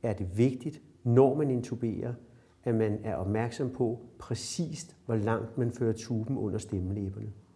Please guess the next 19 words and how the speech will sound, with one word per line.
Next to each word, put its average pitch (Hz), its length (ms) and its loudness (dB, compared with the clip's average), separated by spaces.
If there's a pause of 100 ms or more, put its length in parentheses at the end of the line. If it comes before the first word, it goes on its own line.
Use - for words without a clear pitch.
(720)
En 127 120 6
hjælp 151 260 10
til 156 240 0
dette 123 300 4 (220)
er 120 140 4
markeringerne 127 880 2 (320)
på 143 400 2
tubens 123 480 -2
konkave 120 560 -4
side, 107 440 -2 (760)
og 113 60 0
man 113 120 4
skal, 113 240 -4
inden 151 280 4
man 147 140 2
intuberer, 120 540 -2
beslutte 117 440 -2
sig 123 140 -6
for, 107 300 -4